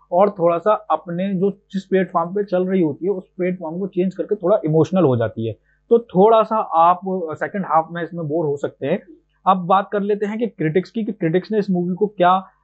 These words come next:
पसंद किया है, नहीं किया है। तो आईएमडीबी पे अगर हम check करें तो इसकी जो रेटिंग है वो एट प्लस की है। तो अगर आ-, आप, आ, follows करते हैं आईएमडीज वगैरह के reviews को, तो आप समझ सकते हैं कि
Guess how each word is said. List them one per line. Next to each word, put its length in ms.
पसंद 280
किया 240
है, 140
नहीं 160
किया 240
है। 80
तो 200
आईएमडीबी 400
पे 80
अगर 140
हम 120
check 320
करें 180
तो 60
इसकी 380
जो 180
रेटिंग 260
है 60
वो 260
एट 260
प्लस 200
की 120
है। 80
तो 80
अगर 240
आ-, 120
आप, 320
आ, 420
follows 360
करते 240
हैं 160
आईएमडीज 640
वगैरह 260
के 100
reviews 400
को, 200
तो 60
आप 300
समझ 260
सकते 320
हैं 180
कि 140